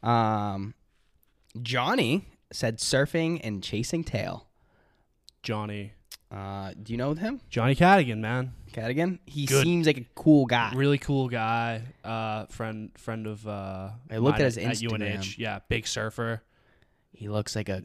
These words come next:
Speaker 2: He's pretty good.
Speaker 1: cool
Speaker 2: Yeah, he's,
Speaker 1: dude.
Speaker 2: he's, he's, he's a cool guy. I like him.
Speaker 1: I mean, cha-, if you, if you say the phrase "chasing tail,"
Speaker 2: Mm-hmm.
Speaker 1: most likely you're cooler than me.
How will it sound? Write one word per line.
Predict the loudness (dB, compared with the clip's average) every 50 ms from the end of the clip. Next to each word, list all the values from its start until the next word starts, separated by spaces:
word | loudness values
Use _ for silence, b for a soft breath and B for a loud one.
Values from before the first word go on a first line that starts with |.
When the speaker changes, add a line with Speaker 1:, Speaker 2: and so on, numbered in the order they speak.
| -8 -6
Speaker 2:
He's | 0 4
pretty | 6 6 6 8
good. | 6 6
Speaker 1:
cool | 6 4 2
Speaker 2:
Yeah, | 0 -4
he's, | -6 -6 -6
Speaker 1:
dude. | -6 -4 -4 -4
Speaker 2:
he's, | -6 -6 -6
he's, | -4 -2 -2 -2 -2 -4 -6
he's | -4 -4 -2 -2 -4 -4
a | -4
cool | -4 -4 -4
guy. | -4 -6 -8 -8 -8
I | -8
like | -6 -6 -8 -8
him. | -10 -8 -6 -2
Speaker 1:
I |
mean, | -2 -2 -2
cha-, | 2 2 2
if | 4 4 6 4 6 8
you, | 10 10 10 10
if | 8 6 6
you | 8 6 8
say | 8 6 6 6 8 8 8 8
the | 6 4 0
phrase | -2 0 2 4 4 6 4 4 2 0
"chasing | -2 0 0 0 0 0 -2 -4 -4 -4
tail," | -4 -4 -2 -2 -2 -2 -6 -6 -6 -4
Speaker 2:
Mm-hmm. | -2 0 0 0 0 -2 -10
Speaker 1:
most | -10 -4 2 4 4 4 4 2 2 2
likely | 4 4 4 2 2 2
you're | 2 2 2
cooler | 0 -2 -2 -2 -2
than | -2 -2 -2
me. | -2 -2 -4 -6